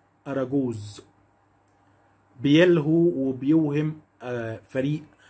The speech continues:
أو جماهير، آه، النادي الأبيض. من ضمن الحلقة الممنوعة امبارح إن كان في درع، درع لنادي القرن الحقيقي وهيتم تسليمه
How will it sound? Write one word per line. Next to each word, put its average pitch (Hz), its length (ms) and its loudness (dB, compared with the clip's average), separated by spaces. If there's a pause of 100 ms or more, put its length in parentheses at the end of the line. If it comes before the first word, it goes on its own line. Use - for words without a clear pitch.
(160)
أو 127 140 -2
جماهير، 120 460 2 (200)
آه، 107 220 -12
النادي 120 300 -6
الأبيض. - 200 -16 (1400)
من 170 160 6
ضمن 247 240 10
الحلقة 196 460 4
الممنوعة 165 680 2
امبارح 196 580 2
إن 196 260 0
كان 196 420 2
في 196 500 -2 (200)
درع، 175 280 6 (1160)
درع 160 380 4
لنادي 156 540 2
القرن 143 520 0 (100)
الحقيقي 220 920 -2 (100)
وهيتم 156 560 2
تسليمه 214 720 0